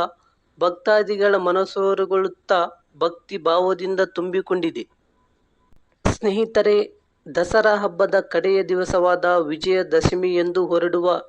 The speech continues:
ಜಂಬೂ ಸವಾರಿಯು ಅರಮನೆಯಲ್ಲಿ ಸಾಂಪ್ರದಾಯಿಕ ವಿಧಿವಿಧಾನಗಳನ್ನು ಪೂರ್ಣಗೊಳಿಸಿ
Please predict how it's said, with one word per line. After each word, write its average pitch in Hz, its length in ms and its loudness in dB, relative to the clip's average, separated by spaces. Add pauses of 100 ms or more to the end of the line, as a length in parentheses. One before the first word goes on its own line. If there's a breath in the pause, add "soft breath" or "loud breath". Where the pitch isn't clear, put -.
ಜಂಬೂ 196 380 -2
ಸವಾರಿಯು 185 760 0 (500 soft breath)
ಅರಮನೆಯಲ್ಲಿ 214 720 2
ಸಾಂಪ್ರದಾಯಿಕ 196 880 0
ವಿಧಿವಿಧಾನಗಳನ್ನು 185 1300 -2
ಪೂರ್ಣಗೊಳಿಸಿ 180 960 -2